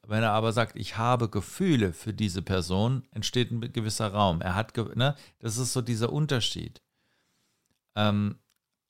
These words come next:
und das Gefühl, das darf da sein, ohne das Ganze selbst zu definieren.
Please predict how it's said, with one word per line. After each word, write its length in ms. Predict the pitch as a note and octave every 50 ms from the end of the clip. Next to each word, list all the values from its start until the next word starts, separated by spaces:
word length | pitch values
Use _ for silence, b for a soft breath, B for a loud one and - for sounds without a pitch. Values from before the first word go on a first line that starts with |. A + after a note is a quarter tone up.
| _ _ _ _ _ _ _ _ _
und 200 | - A#2+ A2+ -
das 180 | B2 B2 - -
Gefühl, 500 | C#3 G#2+ - - E3+ F#3+ F#3+ F#3 E3+ D3 - -
das 340 | - B2 A2+ - - _ -
darf 380 | B2+ A#2 B2+ D#3+ F#3+ F#3 -
da 340 | - - B2 A#2+ C#3 D#3+ E3+
sein, 380 | D#3 D#3 D#3+ D#3 D#3 D#3 D3 - -
ohne 760 | - - C#3 C#3+ D3+ D#3+ D#3+ D#3 D#3 D3+ D3+ D3 C#3+ C3+ - _ _ _ _ _ _ _ _ _ _ _ _ _ _ _
das 280 | - A#2+ G#2+ G#2 - -
Ganze 460 | - B2 B2 C3 C3 B2+ - C3 A#2+
selbst 480 | G2 F#2+ A2+ A#2+ C3 C#3 B2+ - - -
zu 80 | -
definieren. 800 | A#2 A2+ A#2+ G#2 - - A#2 A#2+ B2 B2 A#2+ F#2 E2 C#2+ C#2